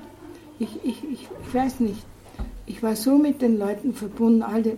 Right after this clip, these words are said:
wir Schwestern, wir sind nie allein gegangen, ja, wir waren immer zusammen. Zwei, z-, zum Le-, beim letzten Mal waren wir nur zwei, weil die andere Schwester krank geworden ist. Die hat große Malaria bekommen, die haben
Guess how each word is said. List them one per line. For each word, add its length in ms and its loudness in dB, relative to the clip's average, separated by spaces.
wir 180 2
Schwestern, 420 -2
wir 80 2
sind 240 0
nie 140 8
allein 320 0
gegangen, 520 -6
ja, 180 -8
wir 200 -8
waren 240 -6
immer 220 2
zusammen. 560 -6
Zwei, 300 -4
z-, 140 -12
zum 200 -2
Le-, 120 0
beim 260 -6
letzten 440 -4
Mal 240 -4
waren 240 -6
wir 80 -8
nur 220 -8
zwei, 400 -8
weil 160 -6
die 60 -8
andere 340 -6
Schwester 420 -6
krank 340 -10
geworden 520 -4
ist. 200 -8
Die 60 -6
hat 60 -12
große 380 0
Malaria 540 -4
bekommen, 560 -8
die 100 -6
haben 180 -6